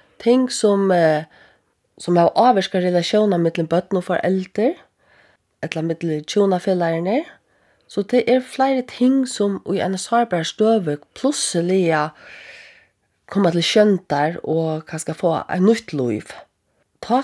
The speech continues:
kan i samrøvne ting hende her i etikken kommer i spill. Det er ikke vanskelig å forklare, men, eh,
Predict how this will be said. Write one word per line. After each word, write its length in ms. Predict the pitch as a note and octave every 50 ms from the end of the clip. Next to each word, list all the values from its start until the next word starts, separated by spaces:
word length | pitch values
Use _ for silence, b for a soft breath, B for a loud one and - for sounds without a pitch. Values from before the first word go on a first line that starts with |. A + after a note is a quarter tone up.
| -
kan 220 | - - A#3 A#3 - -
i 80 | G3+
samrøvne 760 | G3 - - G3+ A3 A3+ G#3 F#3+ F3+ E3+ E3 D#3+ D#3 D3+ D3+ -
ting 280 | - - G#3+ A3 G#3 G3+ -
hende 600 | - G3 G3 G#3+ G3+ F3 _ - D#3 D#3+ F#3+ B3+ - - b b b b b b b b b b b b b b
her 280 | - E3+ E3 E3+ F3 - - D#3
i 220 | D#3+ D#3+ D3+ - - -
etikken 480 | D3 E3 - A3 G#3+ G#3+ - E3+ D3+ D3
kommer 240 | - D3+ D3 C#3+
i 20 | A#2
spill. 380 | - - - F#2+ F#2 C3 D3+ - - - - _ _ _ _ _ _ _ _ _ _ _ - -
Det 200 | - - - D3
er 180 | D3 - - F#3
ikke 180 | F3+ - E3
vanskelig 480 | F3 F#3+ A#3+ D4 - - - F3 D#3+ D#3+
å 60 | - E3
forklare, 800 | - E3 D#3+ - - - F3+ F#3+ G#3 G#3+ G3 F3 E3 E3 F3
men, 320 | F3+ E3 E3 E3 E3+ E3 E3
eh, 280 | D#3 D3+ D3 C#3+ C#3